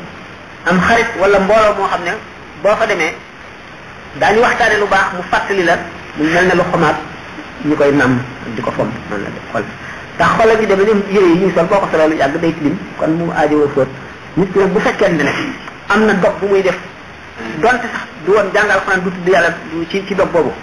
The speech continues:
waaye day delloo si fàttali ko li ci gannaawam ak li ci kanamam rek, dana ko jëriñ lu bari, dana ko jëriñ lu bari. Sallallahu alayhi wa sallam nee na, "Bàyyi naa fi ci yéen ñaari waarekat, waarekat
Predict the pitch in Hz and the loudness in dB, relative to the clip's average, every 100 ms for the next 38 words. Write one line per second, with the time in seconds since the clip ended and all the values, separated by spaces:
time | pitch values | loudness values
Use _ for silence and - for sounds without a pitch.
0 | - - - 160 214 202 220 170 247 240 | -14 -14 -2 2 4 4 2 2 2 2
1 | 233 220 196 185 185 180 185 180 180 170 | 2 0 -2 -2 -4 -6 -4 -2 2 2
2 | 160 160 156 151 160 185 165 123 151 - | 2 2 0 0 0 2 2 2 0 -2
3 | - - - 143 143 123 127 120 107 107 | -12 -16 -6 -2 0 0 0 0 -2 -4
4 | 101 - - - - - - - - - | -6 -10 -18 -18 -18 -18 -18 -18 -14 -10
5 | 117 - - - 85 - - - - - | -8 -8 -10 -12 -12 -14 -18 -18 -18 -12
6 | - 123 117 127 143 147 175 190 226 - | -4 -2 -2 -2 0 4 4 4 0 -4
7 | - - - - - - 120 160 190 190 | -14 -14 -12 -14 -16 -8 0 4 4 4
8 | 185 185 180 185 180 190 190 196 190 175 | 4 2 0 -4 -4 2 4 4 2 2
9 | 202 202 190 175 175 - - - - - | 4 4 4 4 0 -4 -6 -14 -16 -14
10 | - - - - 139 151 185 196 | -14 -14 -16 -6 0 2 4 2